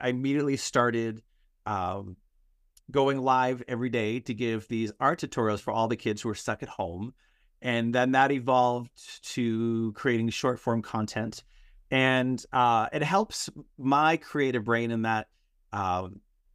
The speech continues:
you know, books take so long to make, and then it takes another year for them to be released. And with a video, I could make one and put it out and get that satisfaction of having made something and sharing it within minutes or hours, right?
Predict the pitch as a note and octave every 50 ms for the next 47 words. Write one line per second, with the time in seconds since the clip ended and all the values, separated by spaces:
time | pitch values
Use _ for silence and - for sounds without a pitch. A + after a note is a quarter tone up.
0 | _ _ - C3 A#2 A2 G#2 G#2+ C#3 E3 - - - - F#3+ E3+ - - - -
1 | - C3+ B2+ A#2+ A#2+ A#2 A#2 A2 G#2 - - F#2 F#2 G#2+ F3 - - - - -
2 | A#2 A2+ A2 A2 A2 - C3 A2 - - A#2+ G#2 G2 G2 G2+ G2 G#2 G2+ - -
3 | A2 G2+ G2 G2 - - G2+ F#2 F2+ F2 F2+ G2+ - _ _ - G#2+ G2+ F2+ F#2+
4 | F#2+ A2+ C#3+ G3 - - - - _ _ _ _ _ _ _ - A#2+ A#2+ A#2+ G#2
5 | A2+ A2 G#2+ B2 B2 C3+ C#3 C3+ C3+ C3+ C3+ C3+ C#3 - - - A2 A#2+ A#2+ -
6 | - - B2+ A2+ A2+ A2 A2 A2 A2 - _ _ _ _ _ _ _ _ - C#3+
7 | C3 C3 C3+ C#3+ D3 D3 D3 C#3 C3+ C3 C3 C3 C3 - A#2+ A#2 A2+ A2+ A2+ -
8 | _ - D#3 D3+ C#3 C3 C3 B2+ B2 B2 B2 - _ _ - B2 A2+ A2 A2 G#2+
9 | G#2+ G2+ - _ _ _ _ - - C#3 - C#3 C3+ C3 - C#3 B2+ B2+ - -
10 | C3+ B2+ A#2+ - C3+ A2+ G#2+ A#2 A2+ A2 A2 A2+ A2+ B2+ D#3 E3+ F3+ E3+ - D#3
11 | C#3 D3 C#3 B2+ B2 A2+ - - D3 C3+ C3 B2 B2 A#2+ A2+ G#2+ A2+ A2 - A#2
12 | A2 G#2+ G#2+ G#2 G#2+ - _ _ _ _ _ _ _ C3+ C3+ D3 D3 C#3+ C3+ -
13 | - A#2 A2+ G#2+ A2 A2+ G#2+ G#2 F#2 F2 F2+ - G2 F#2+ G#2 A2